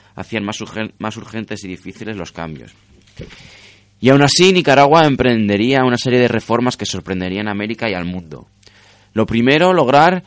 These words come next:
un gobierno verdaderamente democrático con una participación e implicación activa de las masas populares, con especial atención al movimiento obrero y al campesinado. En ese contexto era inevitable que la burguesía quedase marginada,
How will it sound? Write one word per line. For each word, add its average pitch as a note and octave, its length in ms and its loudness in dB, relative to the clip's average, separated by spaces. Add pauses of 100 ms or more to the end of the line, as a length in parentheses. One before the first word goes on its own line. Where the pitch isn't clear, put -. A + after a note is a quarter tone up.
(340)
un C3+ 140 0
gobierno C#3 380 2
verdaderamente A#2 640 0
democrático G#2 760 -4
con G#2 140 -4
una G2+ 120 -4
participación A2 920 -6
e - 20 -2
implicación F#2+ 500 -6
activa A#2 380 0
de A2+ 80 2
las G2 140 -2
masas G2 240 -8
populares, E2+ 580 -8 (220)
con G2+ 140 -4
especial F#2+ 360 -4
atención G#2 380 -6
al G2 100 -2
movimiento F2 460 -4
obrero A#2 260 -4
y C3+ 60 0
al A2 100 0
campesinado. E2 600 -8 (760)
En G2+ 120 -4
ese B2+ 180 -2
contexto C3 580 -2
era B2+ 140 -2
inevitable C3 540 0
que C3 80 -2
la A2 120 2
burguesía F2 480 -4
quedase G#2 280 -4
marginada, G#2 640 -4